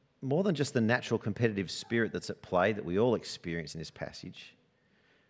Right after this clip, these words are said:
there's also these two blessings that shape everything. Two blessings here that shape everything. These two blessings that dramatically set the thing going, but also shape the state of play and give us the finish line.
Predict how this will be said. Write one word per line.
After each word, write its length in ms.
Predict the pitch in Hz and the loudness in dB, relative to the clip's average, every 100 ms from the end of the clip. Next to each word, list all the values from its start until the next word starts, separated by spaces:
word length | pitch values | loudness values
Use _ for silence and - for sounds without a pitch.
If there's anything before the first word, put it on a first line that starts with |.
| _ | _
there's 140 | 107 110 | 2 4
also 380 | 185 - 170 143 | 4 4 4 6
these 220 | 139 127 | 4 2
two 240 | - 131 | -2 -2
blessings 680 | 113 117 127 - 80 73 - | 2 4 4 2 -8 -10 -10
that 120 | - | -8
shape 320 | - 107 90 | -2 0 0
everything. 440 | 90 82 82 - - _ _ _ _ _ - _ | -2 -4 -8 -10 -16 _ _ _ _ _ -20 _
Two 240 | - 180 | -2 0
blessings 580 | 190 160 151 - 90 - | 2 2 2 0 -8 -10
here 340 | - 98 87 82 - - | -4 0 0 -2 -10 -8
that 120 | 110 | -6
shape 320 | - 98 90 | 0 0 0
everything. 500 | 95 92 87 - - - _ _ _ _ _ _ _ _ _ - | -2 -2 -6 -12 -14 -16 _ _ _ _ _ _ _ _ _ -6
These 200 | 113 - | -4 -2
two 200 | - 127 | 2 4
blessings 380 | 143 151 143 123 | 6 6 4 2
that 340 | 107 - 156 | 0 -6 -10
dramatically 680 | 113 117 120 143 160 - 113 | 0 2 4 4 4 2 0
set 240 | - 147 | 4 2
the 80 | 113 | 2
thing 300 | - 113 104 | -2 0 2
going, 400 | 120 131 113 98 | 4 4 4 2
but 120 | 92 | 4
also 460 | 107 131 135 - 107 | 6 6 4 4 2
shape 380 | - - 127 - | 2 4 2 2
the 80 | 110 | -2
state 260 | - 110 | 2 2
of 120 | 101 | 2
play 380 | - 101 95 95 - - - | 0 4 6 4 -2 -12 -4
and 200 | 98 95 | -2 0
give 140 | 104 | -2
us 140 | 90 - | -2 -4
the 100 | 92 | -6
finish 440 | - 110 104 - | -2 -2 -2 -4
line. 300 | 90 71 - | -4 -6 -10